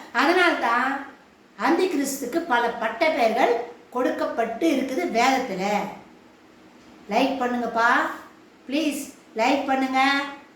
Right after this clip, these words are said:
ஷேர் பண்ணுங்க, சப்ஸ்கிரைப் பண்ணுங்க. உங்களுக்கு என்ன தெரிஞ்சிருக்குது, அதுல கமெண்ட்ஸ் சொல்லலாம் இல்லையா? செய்தி கேக்குறீங்க, கமெண்ட்ஸ் பண்ணலாம், லைக் பண்ணலாம்,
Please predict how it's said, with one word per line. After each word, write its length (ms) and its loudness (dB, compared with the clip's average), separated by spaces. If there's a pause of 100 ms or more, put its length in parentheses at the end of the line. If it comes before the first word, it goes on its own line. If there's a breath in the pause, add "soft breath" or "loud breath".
(880)
ஷேர் 420 4
பண்ணுங்க, 360 2 (720)
சப்ஸ்கிரைப் 640 0
பண்ணுங்க. 340 -2 (1160)
உங்களுக்கு 320 6 (180)
என்ன 140 4 (180)
தெரிஞ்சிருக்குது, 560 2
அதுல 160 0 (120)
கமெண்ட்ஸ் 480 0
சொல்லலாம் 420 0
இல்லையா? 320 2 (560 loud breath)
செய்தி 320 2 (120)
கேக்குறீங்க, 480 -2 (720)
கமெண்ட்ஸ் 460 2
பண்ணலாம், 420 -2 (120)
லைக் 260 2 (100)
பண்ணலாம், 460 -4